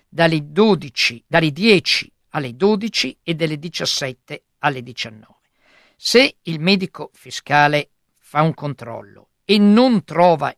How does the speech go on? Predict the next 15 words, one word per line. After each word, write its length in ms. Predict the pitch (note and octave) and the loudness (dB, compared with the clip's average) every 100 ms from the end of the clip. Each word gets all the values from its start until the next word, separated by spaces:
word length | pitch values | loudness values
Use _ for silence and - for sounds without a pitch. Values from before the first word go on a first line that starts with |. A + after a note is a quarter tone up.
| _ | _
il 160 | D#3+ D#3+ | -10 -8
lavoratore, 760 | B2+ A#2+ A2+ - A#2 A2 C#3+ - _ _ _ _ _ | -10 -12 -18 -20 -20 -14 -14 -14 _ _ _ _ _
lascia 400 | D#3+ G3 - C3+ | 2 2 2 -2
una 160 | G3 B3+ | 2 4
lettera 540 | D#3+ - - F#3+ G3 | 2 -2 0 2 2
e 100 | G3 | 0
il 120 | F3 | -2
lavoratore 580 | D3+ E3 G#3+ G3+ D3 D#3 | -2 -2 0 -2 -4 -2
dovrà 240 | E3 C#3+ | -2 -4
presentarsi 800 | B2+ C#3 C#3 F3 - A#2+ - D#3+ | -8 -12 -10 -10 -8 -12 -10 -14
poi 360 | - C3 B2+ B2+ | -12 -8 -8 -8
all'inps 600 | - D3+ C3 A#2+ A#2+ D#3 - _ | -6 -6 -6 -18 -14 -10 -10 _
per 320 | C3 B2 B2 _ | -14 -12 -12 _
una 300 | C3+ B2+ B2+ _ - | -16 -14 -16 _ -18
visita. 500 | C3 A#2+ A#2 - | -14 -14 -14 -16